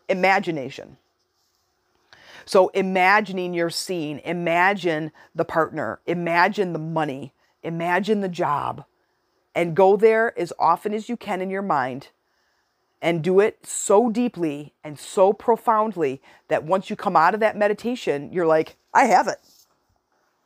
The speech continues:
But it's not this overcompensating confidence. It is,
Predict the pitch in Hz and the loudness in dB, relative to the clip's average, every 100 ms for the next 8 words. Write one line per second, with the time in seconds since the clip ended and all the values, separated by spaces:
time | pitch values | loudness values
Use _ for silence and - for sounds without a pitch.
0 | _ _ _ - - 208 202 - 202 214 | _ _ _ -16 -2 0 0 0 2 2
1 | - 247 - 208 208 220 226 226 220 214 | -2 -8 0 4 4 4 2 4 4 0
2 | 208 - 220 208 214 185 185 180 180 180 | -4 -6 -6 -4 -6 -6 -4 -4 -6 -8
3 | 175 - - 208 135 123 - - _ - | -10 -10 -8 -6 -6 -10 -14 -18 _ -20
4 | _ 190 190 175 165 160 - | _ 0 2 2 0 -4 -10